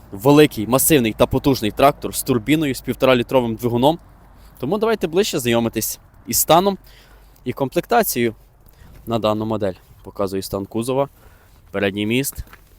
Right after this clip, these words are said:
Резина має розмір вісім на вісімнадцять. Ще японська стоїть. Задня резина тринадцять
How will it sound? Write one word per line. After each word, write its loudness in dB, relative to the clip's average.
Резина 2
має 4
розмір 2
вісім -4
на -14
вісімнадцять. -12
Ще -10
японська -6
стоїть. -10
Задня 2
резина 0
тринадцять 0